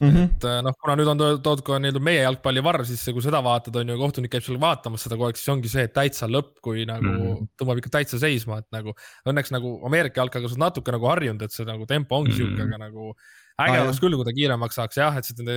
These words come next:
Speaker 2: reklaamipause on tõesti palju, noh.
Speaker 1: Jap, see ongi nii nõme, sul on kick-off, enne kick-offi on reklaamipaus, siis on kick-off, siis on uuesti reklaamipaus ja siis hakkab alles mäng. Nagu see on,
Speaker 3: Mhm.
Speaker 1: see on, see on kõige tüütum, see on nii tüütu, aga ma saan aru, miks see on, see on sihuke raha market lihtsalt, sa ei saa midagi teha nagu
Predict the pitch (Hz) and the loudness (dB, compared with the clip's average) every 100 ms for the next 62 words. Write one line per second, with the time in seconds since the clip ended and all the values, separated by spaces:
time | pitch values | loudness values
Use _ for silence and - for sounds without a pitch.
0 | 120 131 - 151 131 120 120 120 120 120 | -2 -2 0 0 2 2 2 0 -2 -4
1 | 117 120 _ 139 131 117 110 - 107 110 | -6 -12 _ 0 2 -2 -4 -8 -6 -6
2 | 107 98 - 120 107 - - - - 156 | -6 -10 0 4 4 2 -6 -6 2 4
3 | 151 165 165 151 170 135 98 - - - | 4 6 4 4 2 2 0 -6 -8 0
4 | 147 143 127 175 - 175 147 - - 143 | 4 4 4 0 0 0 0 -4 0 2
5 | 151 196 151 127 131 120 151 147 135 123 | 4 2 2 2 2 2 2 4 4 4
6 | 123 107 185 - 151 - 127 143 156 113 | 4 4 2 2 0 2 4 6 4 4
7 | 120 110 131 131 123 120 104 131 120 113 | 4 4 4 4 4 4 4 4 4 4
8 | 117 113 92 - - _ _ _ _ _ | 4 4 2 -2 -12 _ _ _ _ _
9 | 110 107 107 - 127 - 143 131 156 147 | 0 4 6 6 6 4 4 2 4 6
10 | 120 135 117 98 73 - 123 123 120 107 | 6 4 2 0 0 2 4 6 4 2
11 | 101 120 139 151 147 113 104 - 107 123 | 2 6 6 6 4 4 4 6 6 4
12 | 107 127 117 120 120 101 117 104 92 90 | 4 2 4 4 4 4 2 -2 -4 -6
13 | 90 98 95 104 92 92 87 78 78 | -6 -4 0 2 2 0 0 -2 -6